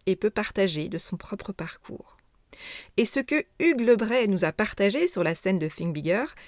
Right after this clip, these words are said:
et qui ne se lit pas forcément au premier coup d'œil sur son brillant C V, c'est qu'il a fait, à un moment donné,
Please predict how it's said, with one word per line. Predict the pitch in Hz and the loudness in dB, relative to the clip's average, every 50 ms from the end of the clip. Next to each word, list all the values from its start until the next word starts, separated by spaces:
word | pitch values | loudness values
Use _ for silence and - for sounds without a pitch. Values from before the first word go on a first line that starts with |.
| - - _ _ _ | -20 -20 _ _ _
et | - 156 | -8 -8
qui | 151 - - 165 160 | -8 -8 -10 -8 -8
ne | 160 | -6
se | 156 - - 160 | -6 -4 -6 -6
lit | 160 165 - | -8 -8 -6
pas | - 214 226 | -4 -4 -4
forcément | - - 180 - - 190 190 202 208 185 | -4 -6 -6 -4 0 0 2 2 2 0
au | 170 | -2
premier | - - - 208 208 208 196 | -4 -4 0 2 2 2 2
coup | - - 196 | 0 -6 0
d'œil | 180 196 185 185 185 | 2 4 4 4 2
sur | - 175 | -2 -6
son | - - 170 165 | -6 -6 -4 -6
brillant | 156 156 175 180 170 160 160 | -6 -4 -4 -4 -4 -4 -6
C | - - 170 | -6 -6 -6
V, | 160 170 214 254 294 - - - - - - - - - | -4 -4 -4 -4 -6 -10 -16 -18 -16 -16 -16 -18 -16 -10
c'est | - - - 233 | -4 -2 -2 -2
qu'il | - - 302 302 | -2 -2 0 2
a | 302 247 226 | 2 2 2
fait, | - - - 254 247 226 - - | 0 -2 0 0 0 0 -2 -4
à | 180 | -4
un | 165 175 208 | 0 0 2
moment | 226 240 233 - 277 | 2 2 2 2 2
donné, | 226 196 151 165 165 165 202 233 | 2 2 0 0 -4 -4 -6 -6